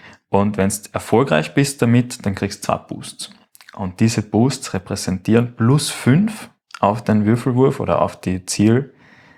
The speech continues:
ähm, Zielzahl für den nächsten Angriff.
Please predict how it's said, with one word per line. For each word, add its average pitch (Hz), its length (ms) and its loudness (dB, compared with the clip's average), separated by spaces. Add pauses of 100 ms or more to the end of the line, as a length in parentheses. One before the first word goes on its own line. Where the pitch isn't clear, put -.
(220)
ähm, 95 600 0
Zielzahl 107 680 0 (840)
für - 220 -2
den 107 120 4
nächsten 95 320 -4
Angriff. - 440 -6